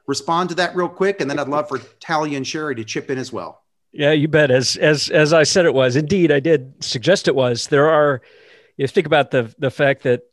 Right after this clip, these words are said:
Speaker 2: that social media has been around for a good couple of decades. This technology is not new. We've been working with it for a long time. And, and because of that, uh, the infrastructure is really inexpensive. Uh, what, what we're seeing today is a, a discussion of really two parts. Uh,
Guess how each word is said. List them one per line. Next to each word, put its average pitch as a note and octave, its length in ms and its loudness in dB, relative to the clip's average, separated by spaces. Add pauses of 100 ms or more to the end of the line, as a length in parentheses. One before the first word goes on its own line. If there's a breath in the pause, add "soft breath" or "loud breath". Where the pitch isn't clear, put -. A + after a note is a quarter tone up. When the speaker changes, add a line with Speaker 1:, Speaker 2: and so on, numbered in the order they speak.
Speaker 2:
that B2+ 240 -6
social C#3+ 300 -4
media B2+ 200 -2
has A2 60 -4
been B2 140 -8
around C3 260 -4
for B2 140 -10
a - 20 -10
good B2 240 -12
couple C3+ 220 -8
of A#2+ 80 -8
decades. - 640 -12 (140)
This - 420 -14
technology C3 580 -6
is A#2 80 -8
not B2+ 200 -10
new. B2 260 -16 (100)
We've B2+ 140 -20
been B2+ 160 -16
working C3 240 -16
with B2 160 -12
it B2 100 -16
for - 120 -14
a B2+ 60 -8
long C3+ 200 -6
time. B2 240 -16 (500 soft breath)
And, C3+ 200 -10
and D#3 120 -2
because F#3+ 380 0
of C#3+ 100 2
that, C3 260 -4 (520)
uh, D3 320 -8
the D3+ 140 -2
infrastructure A#3+ 500 -6
is D3+ 120 -14
really F#3 220 -6
inexpensive. - 680 -12 (240)
Uh, C3 260 -12
what, C#3 380 -10
what D3+ 180 -8
we're D3+ 80 -6
seeing F3+ 260 0
today D3+ 220 0
is C#3 100 0
a, C3+ 120 -8 (100)
a D#3 80 -2
discussion C#3 440 -2
of C3 80 -6
really D3 180 -2
two - 180 -8
parts. A#2+ 400 -10 (500 soft breath)
Uh, B2+ 280 -4